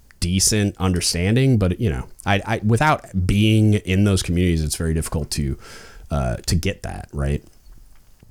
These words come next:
And, uh, so I talked to, you know, we talked about the value of them,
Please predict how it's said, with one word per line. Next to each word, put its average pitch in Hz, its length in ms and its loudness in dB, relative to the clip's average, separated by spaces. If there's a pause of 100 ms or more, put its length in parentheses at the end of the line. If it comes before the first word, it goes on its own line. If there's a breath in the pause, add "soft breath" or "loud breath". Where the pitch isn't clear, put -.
(140)
And, 90 640 -2
uh, 80 640 0 (2250)
so - 160 0
I 131 40 2
talked 135 240 -2
to, 135 60 -6
you 151 120 0
know, 80 200 -4
we 107 140 2
talked 117 240 0
about 87 420 0
the 87 80 0
value 85 460 2
of 85 180 0
them, 85 300 0